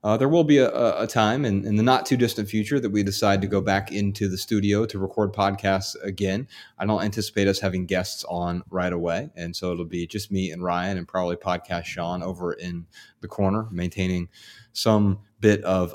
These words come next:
of social distancing at first. And as we learn more and as we get more comfortable with being closer to other people, then we can make those decisions when the time comes. We don't need to jump in face first and realize that maybe there's no water in the pool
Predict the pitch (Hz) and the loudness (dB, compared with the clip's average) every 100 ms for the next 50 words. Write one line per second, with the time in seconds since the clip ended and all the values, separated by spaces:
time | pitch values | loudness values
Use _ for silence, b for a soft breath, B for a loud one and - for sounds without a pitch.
0 | 98 - 107 104 98 101 - 101 104 95 | -4 2 2 2 0 0 0 -4 0 0
1 | 90 - 101 117 104 87 117 139 127 131 | -2 0 0 0 -4 0 2 2 4 2
2 | 120 131 123 131 156 113 127 107 107 113 | 4 4 2 4 6 6 4 2 0 2
3 | 117 120 113 123 117 120 113 107 101 98 | 2 2 0 0 -2 -2 2 4 4 0
4 | b b b - 113 110 104 117 117 - | b b b 0 2 2 2 2 2 4
5 | 110 107 - 104 104 95 - 185 - 101 | 0 0 -2 0 2 0 -2 -4 0 0
6 | 131 110 107 120 120 110 104 107 117 - | 0 0 0 0 -2 -4 -2 0 0 2
7 | 113 117 104 107 123 104 110 110 101 - | 4 4 0 0 2 2 2 0 -2 -14
8 | _ _ 110 110 107 104 101 98 104 98 | _ _ 0 2 2 0 -8 -2 2 2
9 | 92 90 - 131 95 87 113 120 120 110 | 0 -4 0 2 2 2 0 2 2 0
10 | 104 92 123 113 104 104 101 101 101 b | -4 -2 2 2 2 2 2 2 -2 b
11 | b - - 113 - - 120 98 98 98 | b -6 4 4 4 4 6 6 2 0
12 | 107 104 101 98 101 101 98 98 95 98 | 2 4 4 2 0 0 2 2 2 2
13 | 95 92 95 90 90 90 87 - 104 87 | 2 4 2 2 0 0 -4 -4 -4 -4